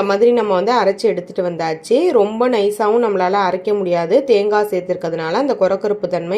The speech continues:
இருக்க தான் செய்யும். இப்போ நம்ம அரைச்ச மிக்சர் எல்லாத்தையுமே வந்து ஒரு பவுல்ல டிரான்ஸ்ஃபர் பண்ணிக்கோங்க.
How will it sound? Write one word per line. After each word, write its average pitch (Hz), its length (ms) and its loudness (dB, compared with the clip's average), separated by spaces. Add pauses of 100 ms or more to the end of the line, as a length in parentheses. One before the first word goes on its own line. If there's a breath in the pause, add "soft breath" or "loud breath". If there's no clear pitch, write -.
இருக்க 180 180 -2 (100)
தான் 185 180 -2
செய்யும். 170 440 -2 (1120)
இப்போ 226 160 2 (140)
நம்ம 262 140 2 (120)
அரைச்ச 240 360 2
மிக்சர் 233 400 0
எல்லாத்தையுமே 208 460 2 (120)
வந்து 190 240 2 (120)
ஒரு 254 180 4
பவுல்ல 214 420 2
டிரான்ஸ்ஃபர் 208 440 -2
பண்ணிக்கோங்க. 170 460 -4